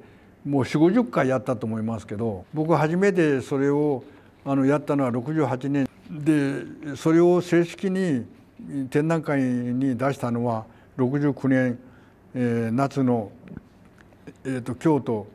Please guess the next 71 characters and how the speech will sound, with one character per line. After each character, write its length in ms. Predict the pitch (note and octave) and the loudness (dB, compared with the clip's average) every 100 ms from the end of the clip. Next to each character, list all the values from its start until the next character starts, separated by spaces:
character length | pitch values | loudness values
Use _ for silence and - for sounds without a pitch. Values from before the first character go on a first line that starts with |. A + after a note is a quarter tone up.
| - - - - | -20 -20 -20 -10
お、 280 | B2 A2+ A2+ | -4 -2 -2
近 200 | - C3 | 0 2
代 140 | C3+ | 2
美 140 | A#2+ B2 | 0 -2
術 180 | A#2+ | -4
館 240 | - B2+ A#2 | -4 -2 -2
で 100 | A#2 | -2
行 160 | G2 | -4
わ 140 | A#2+ A#2+ | -4 -2
れ 80 | A#2+ | -4
た 140 | A2+ | -4
現 240 | G#2+ C3 | -4 0
代 120 | C3+ B2+ | 0 0
美 100 | B2 | -4
術 120 | A#2 | -6
の 80 | A2 | -6
動 220 | A#2+ B2 | -4 -4
向 160 | C3+ | -4
展 240 | A2+ A2+ G2 | -6 -8 -8
と 100 | B2 | -8
い 40 | |
う 20 | |
と 100 | A#2 | -6
こ 80 | B2 | -4
ろ 40 | D3+ | -2
で、 260 | D#3 B2 - | -2 -2 -8
で、 80 | C3+ | -6
そ 160 | A#2 D#3+ | -2 0
れ 440 | D#3 D#3 D#3 D3+ | 2 4 4 4
で 20 | |
七 320 | C#3+ C#3+ D3+ D3 | 2 0 0 0
十 120 | C#3 | -4
一 180 | A2+ C#3 | -4 -2
年 260 | C#3 B2+ | 0 0
に 260 | C#3 B2 A2+ | 0 -2 -4
パ 200 | - C#3 | -4 -2
リ 80 | C3 | 0
ビ 160 | B2 | -2
エ 20 | |
ン 80 | B2 | 0
ナ 80 | B2+ | 0
ー 100 | A#2 | -2
レ 60 | A2+ | -4
の 100 | G2+ | -8
時 220 | G2+ A2+ | -10 -6
も、 340 | B2 C#3 G2+ - - G#2+ G#2+ G#2+ | -4 -4 -6 -12 -16 -12 -12 -8
ま 240 | A#2 G#2 - | -6 -8 -12
あ、 120 | - - - - | -20 -20 -20 -14
大 140 | - A#2 | -4 -2
々 160 | A#2 | -2
的 160 | A2+ G#2 | -4 -6
に 140 | G#2+ | -8
そ 120 | G2+ A2+ | -8 -6
れ 60 | |
を 40 | G#2+ | -6
や 120 | G#2 | -6
っ 20 | |
た 160 | G#2 A2+ | -6 -10
り 100 | G2 | -10
し 140 | - | -10
ま 100 | A2 | -10
し 60 | G#2+ | -10
た 120 | G2 | -14
け 80 | F2+ | -14
ど 100 | G2+ | -12
も、 300 | G2 F2+ F2 | -10 -12 -12
そ 120 | - | -6
の 80 | D#3 | -6
時 240 | D#3+ D#3+ D#3 | -4 -4 -4
に 120 | D3+ | -2
は 240 | D3+ A2 | -2 -4